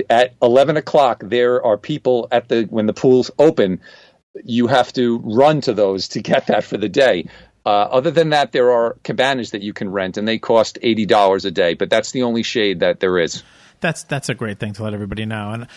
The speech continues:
Speaker 2: to our listeners who might be thinking, "Well, look, I really wanna go here, but what time of year should I go?"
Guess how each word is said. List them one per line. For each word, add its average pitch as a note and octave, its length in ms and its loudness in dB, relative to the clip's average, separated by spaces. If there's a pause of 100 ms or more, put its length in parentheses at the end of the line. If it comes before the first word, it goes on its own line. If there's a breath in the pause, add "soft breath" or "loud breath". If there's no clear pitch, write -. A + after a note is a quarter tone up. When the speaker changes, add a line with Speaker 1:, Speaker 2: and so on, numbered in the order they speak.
(200 loud breath)
Speaker 2:
to G#3 120 -4
our F#3 100 -2
listeners F3+ 480 -2
who C#3 80 -4
might B2+ 160 -6
be A#2 180 -6
thinking, A#2+ 420 -8
"Well, G2+ 140 -8
look, A2 220 -8
I G2+ 80 -8
really A2+ 260 -6
wanna G#2+ 260 -6
go A2+ 300 -4
here, G#2+ 640 -6
but G2 220 -14
what B2+ 160 -8
time B2+ 240 -8
of A2+ 60 -6
year G#2+ 200 -6
should G#2 240 -10
I F#2+ 120 -8
go?" A2 500 -4